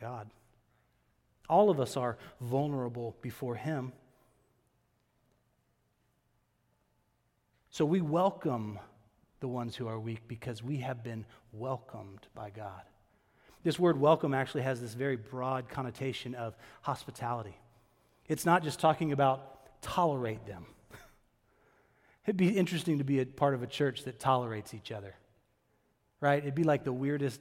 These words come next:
like those magnets that just repel one another. Oh, yeah, we're in the same place, but we're never near each other. That's what a church filled with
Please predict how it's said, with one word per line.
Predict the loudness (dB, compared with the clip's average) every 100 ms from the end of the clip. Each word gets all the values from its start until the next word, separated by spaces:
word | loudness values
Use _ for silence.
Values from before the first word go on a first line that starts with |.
| -8
like | -2 0 0
those | -2
magnets | 2 2 2 0 -6
that | -10
just | -8 -8
repel | -8 -6 -4 -4 -4
one | -6
another. | -8 -10 -10 -14 _ _ _ _ 2
Oh, | 4
yeah, | 4 4
we're | 2
in | 0
the | 0
same | 0 -2
place, | 2 2 2 -4
but | -10
we're | -8 -6
never | -6 -4 -4
near | -4 -4
each | -8 -12
other. | -16 -18 _ _ _ _ _ _ _ _ _ _ -16
That's | -8
what | -6
a | -6
church | -6 -6 -8
filled | -10 -8 -8
with | -10